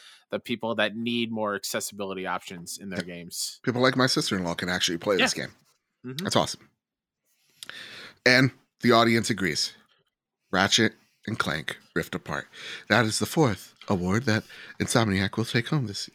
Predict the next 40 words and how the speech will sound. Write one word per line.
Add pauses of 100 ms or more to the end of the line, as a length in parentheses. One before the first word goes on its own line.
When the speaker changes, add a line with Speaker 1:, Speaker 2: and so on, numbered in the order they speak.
(100)
Speaker 2:
this
night. (240)
Speaker 1:
<laughs>
Speaker 2:
All (1000)
right,
Kyle. (1080)
This
one's
a
fun
one,
and
I
added
it
in
here
because
we
wanna
shout
out
people
as
well (400)
that
are
outside
the
PlayStation
Speaker 1:
Yeah.
Speaker 2:
ecosystem.
So
this
one, (480)
it's
not
up
to
us.